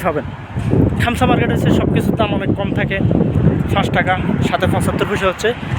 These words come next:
ভ্যাট। তো এই খামসা মার্কেটে প্রত্যেকটা জায়গাতে জিনিসপত্রের দাম কম। যে জিনিসটা অন্য জায়গায় পনেরো বিশ রিয়াল, খামসা মার্কেটে ওইটা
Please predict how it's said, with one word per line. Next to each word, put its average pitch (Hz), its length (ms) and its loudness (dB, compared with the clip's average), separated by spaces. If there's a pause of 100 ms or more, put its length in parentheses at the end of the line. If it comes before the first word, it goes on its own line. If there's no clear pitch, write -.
(200)
ভ্যাট। 151 200 2 (760)
তো 170 100 4 (1400)
এই 208 120 2
খামসা 220 340 2
মার্কেটে 226 340 2 (920)
প্রত্যেকটা 254 400 0
জায়গাতে 254 280 2 (520)
জিনিসপত্রের 220 500 0
দাম 226 180 -2
কম। 214 100 2 (100)
যে 233 140 4
জিনিসটা 220 320 2
অন্য 240 180 0
জায়গায় 202 320 4 (160)
পনেরো 220 260 2
বিশ 185 100 2 (100)
রিয়াল, 185 200 4 (260)
খামসা 208 300 0
মার্কেটে 202 340 2
ওইটা 190 140 2